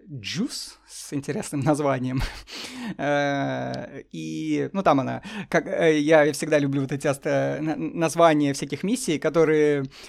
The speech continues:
э, являются аббревиатурами, но при этом складываются в какое-нибудь очень клёвое слово, да? <laughs> Вот. Э, juice, там, Jupiter, Icy, и там что-то там, э,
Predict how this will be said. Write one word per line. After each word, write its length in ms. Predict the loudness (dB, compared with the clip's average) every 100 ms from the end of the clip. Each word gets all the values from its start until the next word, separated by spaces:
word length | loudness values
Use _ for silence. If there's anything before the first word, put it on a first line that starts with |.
| -12
э, 480 | -2 0 0 0 -2
являются 360 | -2 2 2 4
аббревиатурами, 580 | 2 6 6 6 2 2
но 120 | 0
при 140 | 0
этом 180 | -2 -2
складываются 540 | -2 2 2 2 -4 -4
в 40 |
какое-нибудь 340 | -4 0 -2
очень 200 | -2 -6
клёвое 320 | -2 0 0 -2
слово, 340 | -4 -4 -4
да? 300 | -4 -4 -4 -4
<laughs> 140 | -4 -4
Вот. 280 | -6 -8 -12 -12 -12 -12 -8
Э, 480 | -4 -2 -2 -4 -6
juice, 460 | -8 -6 -2 -2 0
там, 360 | 0 0 -4
Jupiter, 680 | -4 -2 0 0 2 4 4
Icy, 1200 | 4 4 2 -2 -2 0 2 2 0 0 -2 -6
и 40 | -4
там 260 | -2 0
что-то 340 | -2 -2 -4 -2
там, 280 | -2 -2 -2
э, 460 | -4 -2 -4 -6